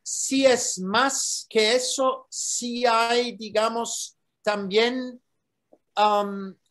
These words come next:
un, un núcleo de una norma,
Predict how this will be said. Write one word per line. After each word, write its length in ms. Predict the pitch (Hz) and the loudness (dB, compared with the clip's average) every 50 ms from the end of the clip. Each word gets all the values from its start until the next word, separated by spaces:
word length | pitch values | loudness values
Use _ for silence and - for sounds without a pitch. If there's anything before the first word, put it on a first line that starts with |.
| _ _ _ _ | _ _ _ _
un, 600 | 180 208 208 208 202 202 202 196 196 190 185 185 _ _ _ _ _ _ _ _ _ _ _ _ _ _ _ _ _ _ _ _ _ _ _ _ _ _ _ _ _ _ _ _ _ _ _ _ _ _ - | -12 -10 -8 -8 -6 -6 -6 -8 -8 -10 -12 -14 _ _ _ _ _ _ _ _ _ _ _ _ _ _ _ _ _ _ _ _ _ _ _ _ _ _ _ _ _ _ _ _ _ _ _ _ _ _ -8
un 340 | 196 202 196 202 202 208 214 | -6 -4 -4 -4 -4 -4 -2
núcleo 960 | 240 262 254 254 - 233 247 247 247 240 233 233 233 226 226 226 - - _ | -4 -4 -4 -6 -8 -6 -4 2 6 8 8 8 8 6 2 0 -4 -10 _
de 420 | _ 160 156 202 208 208 208 208 208 | _ -2 0 2 4 4 2 2 0
una 300 | 202 208 202 202 196 190 | -2 -2 0 0 0 2
norma, 720 | 202 208 226 240 240 233 233 233 233 233 233 240 240 233 | 4 4 4 4 4 2 0 -2 -2 0 -2 -4 -6 -10